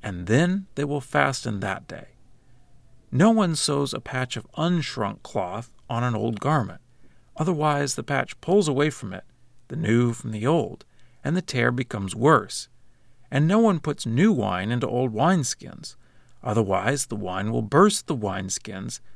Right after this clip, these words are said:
and the wine is destroyed, and the wineskins too.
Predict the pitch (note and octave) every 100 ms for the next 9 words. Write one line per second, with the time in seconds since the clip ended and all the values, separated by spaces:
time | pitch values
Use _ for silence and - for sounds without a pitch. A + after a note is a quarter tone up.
0 | - - F3+ G#2+ F#2+ G#2+ A#2+ C3 - C#3
1 | - G#3 F3+ F2 F#2+ F#2+ G#2 C#3+ D#3 -
2 | D3+ C#3+ - - D3 F2+